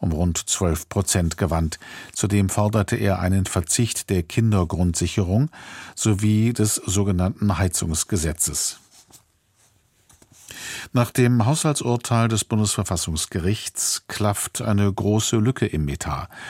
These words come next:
Das Bundesverfassungsgericht hatte eine Umwidmung von Krediten im Umfang von sechzig Milliarden Euro im Haushalt zweitausendeinundzwanzig für nichtig erklärt. Die innenpolitische Sprecherin der Grünen, Kador, hat die Vereinbarung zur Imam-Ausbildung in Deutschland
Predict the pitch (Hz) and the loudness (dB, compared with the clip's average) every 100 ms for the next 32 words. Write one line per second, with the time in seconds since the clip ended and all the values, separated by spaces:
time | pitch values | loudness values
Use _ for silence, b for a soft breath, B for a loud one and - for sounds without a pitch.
0 | B B B B B 98 92 120 120 - | B B B B B -2 2 4 4 2
1 | 107 123 120 110 117 107 110 110 104 98 | 0 2 2 0 2 2 2 0 2 2
2 | 95 104 - 131 120 101 - 104 95 87 | 4 2 4 4 4 2 0 0 2 0
3 | 95 95 - 95 104 110 107 92 B B | 0 0 0 0 2 2 2 0 B B
4 | - 110 104 104 98 85 95 82 87 - | -2 2 2 2 0 2 0 2 0 -2
5 | 90 - 87 85 80 90 76 90 82 78 | -4 0 2 2 2 0 2 0 0 -2
6 | 80 82 87 - 85 82 - 87 82 80 | -2 -2 -2 0 -2 -2 -4 -2 -2 -4
7 | 82 82 87 80 78 101 90 - 82 - | -6 -4 -2 0 -2 -2 -2 -2 -6 -10
8 | B B B - 101 110 85 - 64 65 | B B B 0 0 0 -4 -6 -8 -10
9 | - - - - _ _ _ _ _ - | -12 -10 -12 -14 _ _ _ _ _ -20
10 | _ _ _ _ _ _ _ - B B | _ _ _ _ _ _ _ -20 B B
11 | B B B B B B - 120 151 156 | B B B B B B 0 2 4 2
12 | 165 - 127 127 123 - 104 - 110 107 | 2 2 2 2 0 0 -2 0 -2 0
13 | 113 104 104 101 98 101 127 113 98 90 | 0 2 2 0 0 2 4 4 0 0
14 | - 110 104 85 78 73 85 - - 95 | 0 2 2 2 0 -2 -4 -4 -2 -2
15 | - 104 107 120 120 113 110 127 135 - | -2 -2 0 0 2 2 2 0 -2 0
16 | 107 113 117 95 107 123 151 113 113 - | 0 0 0 2 2 2 0 0 0 0
17 | 110 107 101 90 90 113 131 101 117 151 | 0 0 2 0 0 0 0 0 0 -2